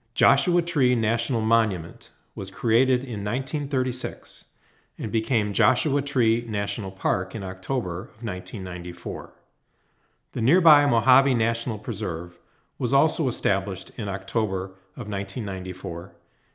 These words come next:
and was once home to the largest Joshua tree forest on the planet. However, on August sixteenth, twenty twenty, lightning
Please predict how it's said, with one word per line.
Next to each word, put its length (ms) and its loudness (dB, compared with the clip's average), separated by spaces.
and 160 -4
was 160 -2
once 260 0
home 500 -2
to 120 -8
the 120 -4
largest 640 0
Joshua 500 0
tree 220 -2
forest 540 -6
on 140 -6
the 80 -8
planet. 540 -12
However, 520 0
on 100 -8
August 300 0
sixteenth, 680 -2
twenty 300 -2
twenty, 520 -4
lightning 560 2